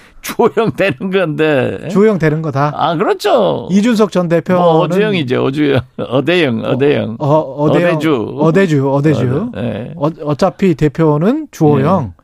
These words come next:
Speaker 1: 그렇죠.
Speaker 2: 예.
Speaker 1: 아니,
Speaker 2: 그러면
Speaker 1: 그런데
Speaker 2: 이재명은
Speaker 1: 그게
Speaker 2: 어, 어차피 제명됩니까?
Speaker 1: 집권 여당으로서 떳떳하지 못하잖아요.
Speaker 2: 아니, 이재명은, 예.
Speaker 1: 어? 아니, 경선한다.
Speaker 2: 예.
Speaker 1: 정진석 비대위원장 해놓고
Speaker 2: 예.
Speaker 1: 아, 이용호 의원이 하니까는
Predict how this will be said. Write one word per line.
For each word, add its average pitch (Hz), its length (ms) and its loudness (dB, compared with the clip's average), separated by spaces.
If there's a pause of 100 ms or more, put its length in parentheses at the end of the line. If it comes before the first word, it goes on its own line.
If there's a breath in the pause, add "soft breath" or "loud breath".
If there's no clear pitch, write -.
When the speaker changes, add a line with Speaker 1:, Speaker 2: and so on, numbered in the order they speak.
Speaker 1:
그렇죠. 131 440 0
Speaker 2:
예. 85 40 -8 (220 soft breath)
Speaker 1:
아니, - 160 0
Speaker 2:
그러면 240 300 4 (100)
Speaker 1:
그런데 175 160 2
Speaker 2:
이재명은 220 520 4
Speaker 1:
그게 160 160 -4
Speaker 2:
어, - 40 -12 (220 loud breath)
어차피 202 360 0
제명됩니까? 160 360 0
Speaker 1:
집권 202 140 2
여당으로서 185 520 0
떳떳하지 202 540 -2
못하잖아요. 175 600 0
Speaker 2:
아니, 185 80 2
이재명은, 135 460 0
예. 151 340 2
Speaker 1:
어? 240 300 -6
아니, 208 300 0
경선한다. 180 880 0
Speaker 2:
예. 131 380 0 (140)
Speaker 1:
정진석 165 520 -2
비대위원장 170 600 0
해놓고 151 800 0
Speaker 2:
예. 135 380 -4
Speaker 1:
아, 208 120 -2
이용호 180 720 0 (220)
의원이 156 640 -2
하니까는 147 640 -6